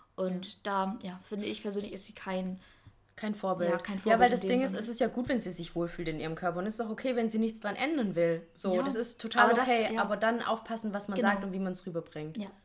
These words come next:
Speaker 1: genau. Verantwortung, Stichwort.
Speaker 2: Ja.
Speaker 1: Ja. Ja.
Speaker 2: Weil es ist ja toll, wenn sie sich gut fühlt. Also
Speaker 1: Ja.
Speaker 2: ich find, ne, es ist, ist super, wenn sich jemand wohlfühlt, egal wie er aussieht. Und selbst wenn's gesundheitlich bedenklich ist, so,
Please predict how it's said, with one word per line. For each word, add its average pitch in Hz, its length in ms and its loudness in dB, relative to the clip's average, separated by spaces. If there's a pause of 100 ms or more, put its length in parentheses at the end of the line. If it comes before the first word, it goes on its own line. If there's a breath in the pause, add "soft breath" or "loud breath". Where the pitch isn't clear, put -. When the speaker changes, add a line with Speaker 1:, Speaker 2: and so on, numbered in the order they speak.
(100)
Speaker 1:
genau. 202 260 -6
Verantwortung, 202 640 -4
Stichwort. 190 380 -12
Speaker 2:
Ja. 175 60 -6
Speaker 1:
Ja. 170 120 -8 (180)
Ja. - 100 -12
Speaker 2:
Weil 196 80 2
es 208 60 -2
ist 254 100 0
ja 240 100 6
toll, 247 260 8
wenn 370 100 4
sie 247 80 -2
sich 185 200 -2
gut 196 180 -4
fühlt. 180 360 2
Also 202 200 2
Speaker 1:
Ja. 220 80 -2
Speaker 2:
ich - 60 -10
find, 240 280 0
ne, 233 300 2
es 196 120 -6
ist, 202 280 -6
ist - 120 -10
super, 247 340 4
wenn 180 120 0
sich - 140 -10
jemand 185 200 -2
wohlfühlt, 240 360 0
egal 208 340 4
wie 240 60 2
er 185 100 4
aussieht. 220 220 -2
Und 180 80 -2
selbst 254 180 0
wenn's 226 160 -4
gesundheitlich 220 580 -4
bedenklich 220 480 -4
ist, 208 180 -6 (300 loud breath)
so, - 140 -4